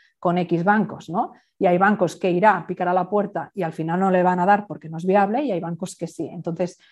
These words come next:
lo que puede demorar esto, que puede ser entre tres, cinco semanas, lo haces con un solo clic.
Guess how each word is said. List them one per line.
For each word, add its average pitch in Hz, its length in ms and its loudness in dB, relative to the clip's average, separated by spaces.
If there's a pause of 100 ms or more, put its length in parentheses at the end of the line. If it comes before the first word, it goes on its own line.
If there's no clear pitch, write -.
(200)
lo 180 120 0
que - 80 -2
puede 202 220 4
demorar 208 340 2
esto, 208 500 -4
que 165 120 -2
puede 170 240 0
ser - 160 0
entre 165 220 -6
tres, 185 480 0 (240)
cinco 185 240 -4
semanas, 214 640 -2 (260)
lo 185 120 2
haces 185 260 0
con 185 140 -8
un 165 100 -6
solo 165 260 -8
clic. 160 360 -10